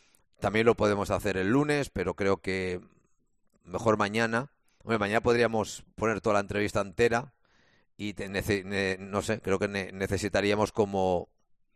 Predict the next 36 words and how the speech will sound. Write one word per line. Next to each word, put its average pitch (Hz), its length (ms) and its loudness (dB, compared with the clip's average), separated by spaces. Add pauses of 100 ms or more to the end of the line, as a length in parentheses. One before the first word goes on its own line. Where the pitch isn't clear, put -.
(160)
una 113 240 2
hora 101 180 6
más 101 320 0
de, 90 600 -4
de 92 100 -6
programa. 110 380 0
Empe-, 92 160 -6
antes 95 140 -6
de 104 60 2
empezar 98 320 2
a 101 60 4
las 95 380 0 (460)
ocho, 117 260 2
empezar 104 280 0
a 92 80 0
las 92 140 0
siete 95 320 -4
tiempo 90 240 -6
de 87 80 -2
español. 110 460 -6
Pero 87 180 -8
bueno, 95 300 -6 (420)
las 98 180 -2
cosas 117 280 0
se 135 60 2
han 117 100 0
dado 117 240 6
como, 98 720 0
como 98 420 -4 (420)
se - 160 -4
han 104 140 -4
dado 120 240 4
y 135 40 -2
por 92 140 -4
lo 87 100 -2
tanto 90 440 -4